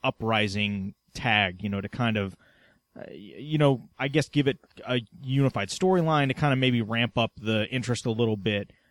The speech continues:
Um, but for these episodes that fit with that, we're getting this, you know, we're, we're starting right where we left off last time.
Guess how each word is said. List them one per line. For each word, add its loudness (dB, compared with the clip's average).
Um, -2
but 4
for 2
these 2
episodes 2
that -2
fit -2
with 0
that, -4
we're -4
getting 2
this, -2
you -6
know, 0
we're, -2
we're -4
starting 4
right -2
where 0
we 2
left -2
off -2
last 0
time. 0